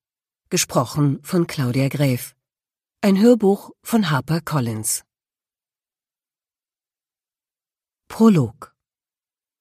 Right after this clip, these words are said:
Zwei Wochen zuvor. Die Abenddämmerung hatte bereits früh eingesetzt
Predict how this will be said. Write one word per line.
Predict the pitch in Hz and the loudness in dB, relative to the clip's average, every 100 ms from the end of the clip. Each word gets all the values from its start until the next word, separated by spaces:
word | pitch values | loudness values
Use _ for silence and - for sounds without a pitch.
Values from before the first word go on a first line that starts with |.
| _ _ _ _ - | _ _ _ _ -6
Zwei | - 165 127 | 0 2 2
Wochen | 120 - 127 | 0 -2 -2
zuvor. | - 151 110 110 - _ _ _ _ _ _ _ _ _ _ _ _ _ _ _ _ _ _ _ _ _ _ _ | -2 -6 -8 -10 -18 _ _ _ _ _ _ _ _ _ _ _ _ _ _ _ _ _ _ _ _ _ _ _
Die | - 214 | -2 2
Abenddämmerung | 202 208 143 135 135 165 160 | 4 4 4 2 4 2 2
hatte | 156 156 | 0 -2
bereits | 131 135 131 | -2 -2 -4
früh | - 151 151 | 0 2 2
eingesetzt | 147 143 143 143 143 - | 2 0 0 0 -2 -4